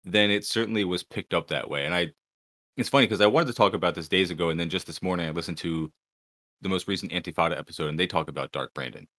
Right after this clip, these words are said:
And they actually go a little more in depth. Like, they actually are professionals, and they did some research on it, and they found out, like, what the origins of it are. And apparently it was just that, like, some,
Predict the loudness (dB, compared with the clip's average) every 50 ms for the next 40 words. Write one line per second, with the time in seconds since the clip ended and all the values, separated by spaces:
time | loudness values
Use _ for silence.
0 | _ _ _ -6 -2 2 4 6 6 4 4 2 2 2 2 2 2 0 0 0
1 | 0 0 2 2 0 2 2 0 -2 0 2 2 2 2 2 0 -2 -4 -4 -4
2 | -4 -2 -2 -2 -2 -4 -6 -6 -6 -6 -4 -4 -4 -4 -6 -6 -8 -6 -6 -4
3 | -4 -4 -4 -2 0 0 0 0 -2 -2 -2 -4 -4 0 0 2 2 2 2 2
4 | 0 0 -2 -4 -4 -6 -10 -14 _ _ _ _ -6 -4 -4 -2 2 4 6 6
5 | 6 4 2 0 0 0 0 2 2 2 2 2 0 -2 _ _ _ _ _ 0
6 | 2 6 6 8 8 8 6 4 2 2 2 0 0 0 0 0 4 4 4 4
7 | 4 2 0 0 0 2 0 -2 -4